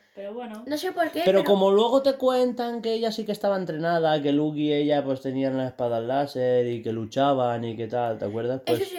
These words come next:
Speaker 2: eso sí que lo compro, lo
Speaker 3: que,
Speaker 2: que
Speaker 3: por
Speaker 2: sí que no
Speaker 3: cierto, una
Speaker 2: compro
Speaker 3: escena, a mí me moló la escena.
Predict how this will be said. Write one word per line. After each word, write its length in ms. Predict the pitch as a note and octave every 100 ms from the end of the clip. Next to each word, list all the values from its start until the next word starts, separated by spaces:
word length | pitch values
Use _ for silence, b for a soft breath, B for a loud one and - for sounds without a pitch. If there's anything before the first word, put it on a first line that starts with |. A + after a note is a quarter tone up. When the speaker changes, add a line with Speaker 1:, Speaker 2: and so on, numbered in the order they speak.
| D4+
Speaker 2:
eso 200 | D#4 D#4 G4
sí 120 | G4+
que 100 | F4
lo 140 | C4+
compro, 320 | C#4 A3 A#3+
lo 100 | B3
Speaker 3:
que, 80 | A#3+
Speaker 2:
que 60 | A#2+
Speaker 3:
por 140 | A#2+
Speaker 2:
sí 40 | G#2+
que 60 |
no 40 | B2+
Speaker 3:
cierto, 140 | B2
una 80 | G#2+
Speaker 2:
compro 180 | A#2 A2+
Speaker 3:
escena, 300 | - A#2+ C#3+ -
a 100 | G#2
mí 80 | A2+
me 120 | D#3+
moló 320 | A2 F#2 A2+
la 120 | F#2
escena. 420 | F2 A2+ A2+ F#2